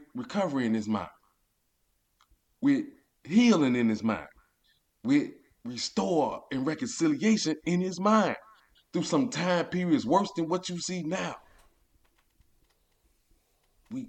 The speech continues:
we gotta get this, y'all. We, we gotta get this. And I, I'm saying it with such urgency that our minds turn on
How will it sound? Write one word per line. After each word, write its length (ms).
we 120
gotta 200
get 220
this, 160
y'all. 260
We, 280
we 140
gotta 240
get 260
this. 260
And 560
I, 120
I'm 180
saying 480
it 140
with 180
such 440
urgency 720
that 140
our 180
minds 800
turn 240
on 440